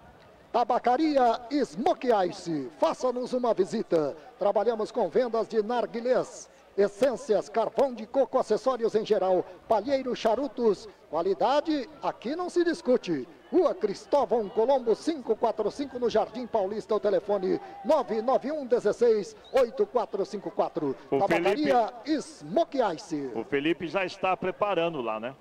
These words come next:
Speaker 2: Se tudo correr bem, a festa, né?
Speaker 1: Ah,
Speaker 2: Da comemoração lá.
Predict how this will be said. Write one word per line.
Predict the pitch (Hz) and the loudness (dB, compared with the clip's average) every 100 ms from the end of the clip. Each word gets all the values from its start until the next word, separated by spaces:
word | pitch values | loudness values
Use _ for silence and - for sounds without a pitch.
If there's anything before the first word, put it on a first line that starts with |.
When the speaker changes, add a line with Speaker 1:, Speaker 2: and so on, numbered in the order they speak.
| - - - - - | -20 -20 -20 -20 -16
Speaker 2:
Se | - | -14
tudo | - 151 156 | -6 -6 -4
correr | 165 147 147 | -2 0 0
bem, | 151 156 180 208 | -2 -2 -2 -4
a | 143 160 | -4 -6
festa, | - 151 160 - 117 | -2 -2 -2 -4 -8
né? | 120 143 | -6 -2
Speaker 1:
Ah, | 151 165 170 160 | 2 2 2 2
Speaker 2:
Da | 143 | 0
comemoração | 135 151 160 180 - 156 151 | -4 -2 0 0 -2 -2 -2
lá. | 123 | -2